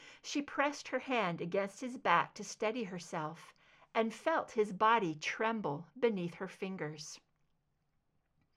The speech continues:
"How close had they come to changing things between them forever?" she wondered, as she ladled soup into bowls. Earlier in her bedroom, she had been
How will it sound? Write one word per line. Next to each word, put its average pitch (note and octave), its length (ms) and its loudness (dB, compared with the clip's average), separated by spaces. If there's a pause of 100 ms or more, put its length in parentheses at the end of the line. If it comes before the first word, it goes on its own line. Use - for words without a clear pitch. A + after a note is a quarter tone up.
(480)
"How E4+ 200 12
close D#4 520 4
had G#3 120 2
they A#3+ 140 6
come E3+ 480 2
to G#3 120 -8
changing A#3+ 580 -2
things F#3+ 360 -4
between A#3+ 400 -2
them D#3+ 180 0
forever?" F#3+ 680 0
she - 240 -6
wondered, D#3+ 480 -2 (400)
as F3+ 120 2
she - 160 -2
ladled F#3 460 0
soup F3 480 -6
into F3 220 -4
bowls. D3+ 580 -6 (1160)
Earlier D4 480 4
in G3+ 200 0
her G#3 140 -2
bedroom, F3+ 600 0
she - 220 -6
had A#3+ 140 0
been A#3 260 6